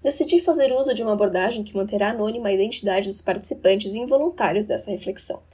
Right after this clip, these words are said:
Portanto, para fins éticos, nomearei as duas moças Ramona e Lavínia, enquanto aos rapazes chamarei de Afonso e Ronaldo. Vi Ramona apenas duas vezes. Ela veio ao mar-, meu apartamento depois de perder o trem para sua própria cidade, após ir a um festival musical que durava o final de semana todo.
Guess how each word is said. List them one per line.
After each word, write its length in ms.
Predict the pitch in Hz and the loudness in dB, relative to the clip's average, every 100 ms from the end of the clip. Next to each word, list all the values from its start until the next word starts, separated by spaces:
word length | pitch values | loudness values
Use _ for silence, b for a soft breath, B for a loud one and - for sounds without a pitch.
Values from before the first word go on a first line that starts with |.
| b b b b | b b b b
Portanto, 400 | 311 339 294 311 | -4 6 6 6
para 180 | - 208 | 0 -2
fins 240 | - 233 208 | -2 0 2
éticos, 380 | 214 - - | 2 -2 -8
nomearei 420 | 202 196 190 185 196 | -4 0 0 2 0
as 80 | |
duas 260 | 202 240 269 | 2 0 0
moças 380 | 214 196 208 - | 0 0 -2 -6
Ramona 380 | 202 185 180 175 | -4 -4 -4 -2
e 20 | |
Lavínia, 480 | 190 208 196 254 277 _ | -2 -2 -4 -4 -8 _
enquanto 340 | 330 302 240 240 | -4 -2 0 -2
aos 140 | 214 | -2
rapazes 480 | 240 - 220 233 202 | -4 -4 -4 -4 -6
chamarei 300 | 185 190 180 | -4 -2 -2
de 80 | 208 | -4
Afonso 340 | - 185 180 | -6 -8 -6
e 40 | 214 | -4
Ronaldo. 260 | 214 - - | -6 -6 -6
Vi 140 | 277 | 0
Ramona 380 | 302 285 254 269 | 2 2 0 0
apenas 300 | 247 247 247 | -2 -4 -2
duas 280 | 202 214 214 | -2 -2 -4
vezes. 560 | - - - - - _ - | -8 -10 -10 -14 -14 _ -12
Ela 180 | 226 226 | -4 -2
veio 200 | 208 233 | 0 -2
ao 60 | 247 | -2
mar-, 200 | 254 - | -6 -6
meu 220 | 202 214 | -2 0
apartamento 580 | 214 - 208 185 208 226 | 0 -2 -2 0 0 -2
depois 320 | 175 180 196 | -8 0 0
de 60 | 202 | 2
perder 320 | - 196 196 | -2 0 0
o 80 | 208 | 0
trem 280 | - 196 208 | 2 0 2
para 180 | - 208 | -4 -4
sua 160 | 202 | -6
própria 420 | - 240 285 349 | -2 -2 0 -2
cidade, 560 | 381 370 254 214 214 - - | -2 -2 0 0 -2 -8 -14
após 420 | - 208 214 214 | 0 2 4 2
ir 80 | 202 | 0
a 60 | |
um 60 | 208 | 0
festival 420 | 208 - 196 185 | -4 -2 -2 0
musical 480 | 185 - - 208 214 | -2 -6 -2 -2 -2
que 160 | - | -6
durava 260 | 233 240 208 | 0 2 2
o 40 | |
final 260 | - 208 185 | -2 -2 -2
de 80 | - | -2
semana 340 | 208 185 214 | -2 -2 -2
todo. 280 | - - - | -6 -12 -14